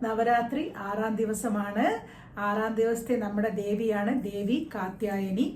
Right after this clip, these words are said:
ദേവിയുടെ നിറമാണ് ചുവപ്പ്, വളരെ ശക്തിയുള്ള നിറമാണ് ചുവപ്പ്. അപ്പം അമ്പല ദർശനവും ബാക്കി കാര്യങ്ങളൊക്കെ വഴിയെ നടക്കും. അതിനു മുന്നേ എന്നും പറയാറുള്ളത്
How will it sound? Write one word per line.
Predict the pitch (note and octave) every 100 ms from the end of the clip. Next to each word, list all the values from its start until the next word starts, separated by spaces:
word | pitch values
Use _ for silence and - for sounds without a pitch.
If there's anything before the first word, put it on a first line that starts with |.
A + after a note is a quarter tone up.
| - - - A3 G3
ദേവിയുടെ | G3 G3 G3+ A#3+ - -
നിറമാണ് | G#3 G#3 G#3+ G#3 G3 G#3+ D#4+ - - -
ചുവപ്പ്, | A3 F#3+ F3+ - F3 - - -
വളരെ | G3+ F#3+ G3+ C#4+ - -
ശക്തിയുള്ള | - G3+ - - D#4 B3 G3 - -
നിറമാണ് | G3 F#3+ G3 F#3+ A3 - - -
ചുവപ്പ്. | G#3 F3+ - - - - -
അപ്പം | G3+ C#4+ - - G#3+
അമ്പല | G#3+ A#3 A3+
ദർശനവും | A#3 - A#3+ C#4 - - G3
ബാക്കി | G3+ A#3 A#3
കാര്യങ്ങളൊക്കെ | A3 A3 A3 G#3+ B3 A3 A#3+ - A3+
വഴിയെ | G#3 A3+ G#3+
നടക്കും. | G#3 G3+ E4+ F#4 - - - - -
അതിനു | G#3 A#3 A#3+
മുന്നേ | A#3+ D#4 F#4 - - G#3+
എന്നും | A3 C4+ C4+
പറയാറുള്ളത് | B3+ B3+ A#3+ A#3+